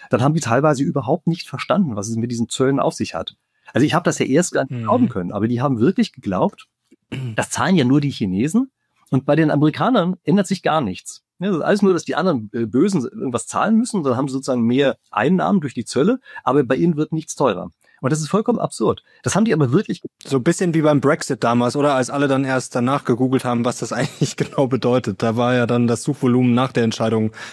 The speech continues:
Speaker 2: sehr, sehr hoch, <laughs> als man dann gemerkt hat, okay, äh, ich habe zwar dafür gestimmt, aber eigentlich, äh, weiß ich gar nicht genau, was das, äh, für Konsequenzen hat.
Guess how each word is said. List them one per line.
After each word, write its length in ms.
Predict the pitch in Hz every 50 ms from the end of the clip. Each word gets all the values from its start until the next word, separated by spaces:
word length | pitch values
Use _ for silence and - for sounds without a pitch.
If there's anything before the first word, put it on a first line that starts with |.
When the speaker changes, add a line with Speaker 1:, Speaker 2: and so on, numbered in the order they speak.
| - -
Speaker 2:
sehr, 200 | - 131 127 127
sehr 140 | 120 123 110
hoch, 300 | 120 139 147 - - -
<laughs> 40 |
als 200 | - 143 - -
man 120 | 123 123 120
dann 220 | - 147 139 131
gemerkt 320 | 120 123 120 123 127 - 131
hat, 80 | 101
okay, 280 | 104 120 - 131 135 127 - - - - - -
äh, 380 | - 127 127 123 123 127 123 123 -
ich 120 | 131 123 -
habe 80 | 123
zwar 460 | 123 - - 131 127 123 120 123 117 120
dafür 280 | 131 120 - - 160
gestimmt, 320 | 156 151 - - 143 147 135
aber 160 | 127 127 120
eigentlich, 380 | 123 135 135 131 120 - -
äh, 120 | 127 127 120
weiß 160 | 123 127 123
ich 100 | 127 117
gar 80 | - 127
nicht 120 | 120 110 -
genau, 260 | 127 117 113 117 120
was 160 | 113 120 110 -
das, 240 | 120 110 - -
äh, 160 | - 120 120 113
für 140 | - 120
Konsequenzen 540 | - 120 117 120 117 - 131 135 131 - 117 104
hat. 120 | 98 -